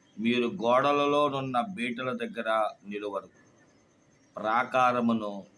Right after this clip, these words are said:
దిట్టపరచు." చదవబడిన వాక్యాన్ని మనం పరిశీలించిన వారమైతే, యెహెజ్కేలు ప్రవక్త ద్వారా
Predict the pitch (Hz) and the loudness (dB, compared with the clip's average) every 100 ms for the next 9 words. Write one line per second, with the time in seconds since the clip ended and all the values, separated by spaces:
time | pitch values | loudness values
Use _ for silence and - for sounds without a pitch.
0 | _ - 101 - 98 98 90 - - - | _ -16 -14 -12 -10 -8 -10 -14 -18 -18
1 | _ _ _ _ _ _ _ _ _ _ | _ _ _ _ _ _ _ _ _ _
2 | _ _ _ - - 185 185 170 147 139 | _ _ _ -2 0 2 0 0 2 2
3 | 143 - 147 143 127 117 113 117 131 123 | 2 0 -2 0 -2 0 -2 -2 -6 -4
4 | 113 110 107 101 101 101 98 123 95 107 | -6 -4 -2 -2 -2 -6 -6 -8 -8 -12
5 | - _ _ _ _ _ _ _ _ _ | -18 _ _ _ _ _ _ _ _ _
6 | _ _ _ _ _ _ _ _ 113 135 | _ _ _ _ _ _ _ _ -4 -2
7 | 165 - - 160 160 131 139 139 131 123 | -2 -6 -4 -4 -2 -2 -2 -4 -8 -2
8 | 120 117 110 | 0 2 0